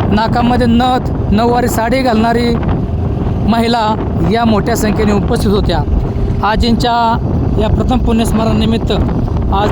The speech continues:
त्यांच्या चोपडे कुटुंबियांच्या वतीनं उत्तम प्रकारच्या महाप्रसादाची सोय करण्यात आलेली होती. आजींनी दिलेला विचार, आजींनी दिलेला वारसा चोपडे कुटुंबीय पुढे चालवत आहेत,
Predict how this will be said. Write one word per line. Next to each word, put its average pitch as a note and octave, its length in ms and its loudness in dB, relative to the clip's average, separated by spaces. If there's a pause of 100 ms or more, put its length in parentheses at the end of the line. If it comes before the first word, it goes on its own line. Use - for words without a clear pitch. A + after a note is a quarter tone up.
त्यांच्या G#3 240 0
चोपडे - 300 0
कुटुंबियांच्या G#3 540 0
वतीनं - 1000 0
उत्तम B3 260 0
प्रकारच्या G#3 480 0
महाप्रसादाची G3+ 760 0
सोय A3+ 280 0
करण्यात G3+ 360 0
आलेली G3 320 0
होती. F#3 300 0 (1500)
आजींनी A3+ 360 2
दिलेला A#3 420 0
विचार, A#3 380 0
आजींनी G#3+ 340 0
दिलेला A#3 280 2
वारसा G#3 520 0 (560)
चोपडे A#3 320 0
कुटुंबीय A3+ 440 2
पुढे A3+ 320 2
चालवत A3 540 0
आहेत, G#3 240 0